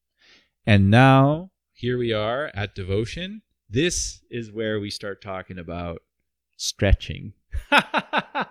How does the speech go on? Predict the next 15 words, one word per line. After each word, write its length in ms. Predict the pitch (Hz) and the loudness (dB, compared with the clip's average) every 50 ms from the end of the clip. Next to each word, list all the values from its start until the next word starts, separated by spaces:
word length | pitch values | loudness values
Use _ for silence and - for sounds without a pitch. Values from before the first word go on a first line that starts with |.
| _ - 240 - _ _ - 214 - _ _ 208 208 - _ _ - - _ _ _ - - _ _ _ _ | _ -20 -20 -20 _ _ -20 -20 -20 _ _ -20 -20 -20 _ _ -20 -20 _ _ _ -20 -20 _ _ _ _
You 120 | - 254 254 | -10 -8 -4
know, 160 | 254 254 254 | -2 -2 0
it's 160 | 262 254 254 | -2 -2 0
like, 260 | 247 233 226 214 - - - _ _ _ - | 0 0 0 0 -2 -8 -20 _ _ _ -6
"Oh, 360 | 185 190 208 190 175 151 139 | -4 -2 -2 0 0 0 -2
you 160 | 135 139 143 147 | -2 -2 -4 -4
do 80 | 151 | -4
yoga? 300 | 147 143 139 139 139 151 | -4 -4 -4 -4 -4 -4
Oh, 180 | 147 143 143 139 | -2 -2 -2 -2
I 100 | 131 127 | -2 -4
can't 320 | - - 131 127 127 120 | -4 -4 -2 -2 -2 -4
because 320 | 120 113 104 110 101 101 104 | -4 -4 -2 -2 -2 -2 -2
I'm 200 | 104 95 101 101 | -2 -2 -2 -2
not 240 | 107 104 107 - | -4 -4 -6 -6
flexible." 500 | - 107 107 - - - - 104 101 - | -6 -6 -8 -8 -8 -10 -10 -8 -8 -10